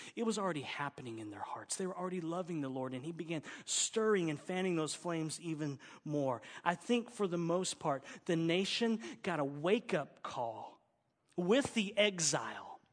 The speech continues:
and they turned their hearts to the Lord, and they did not begin to become like the world.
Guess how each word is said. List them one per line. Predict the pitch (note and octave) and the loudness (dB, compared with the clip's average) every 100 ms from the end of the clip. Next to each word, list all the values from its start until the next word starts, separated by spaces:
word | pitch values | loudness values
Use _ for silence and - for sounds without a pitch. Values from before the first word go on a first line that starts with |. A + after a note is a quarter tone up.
| _ _ _ _ - | _ _ _ _ -2
and | E3+ | 2
they | F3 E3+ | 4 2
turned | - G#3+ A3+ | 2 4 6
their | G3+ F3 | 6 6
hearts | F3+ F3 - - | 6 4 2 4
to | B3 C4 | 4 6
the | A#3+ | 6
Lord, | E3+ C#3+ C#3 C#3 D3+ - - | 6 4 4 0 -4 -10 0
and | F3+ | 4
they | F3+ | 4
did | F3+ F3+ | 4 6
not | G3 G3+ | 6 6
begin | F#3+ F#3+ F#3 | 2 2 2
to | E3 | 0
become | F3+ - F#3+ F3+ | -2 4 4 6
like | E3+ F#3+ A#3 - | 8 8 6 6
the | G3+ | 6
world. | E3 D#3 C#3+ C3 E3 F#3+ | 6 4 4 2 0 -2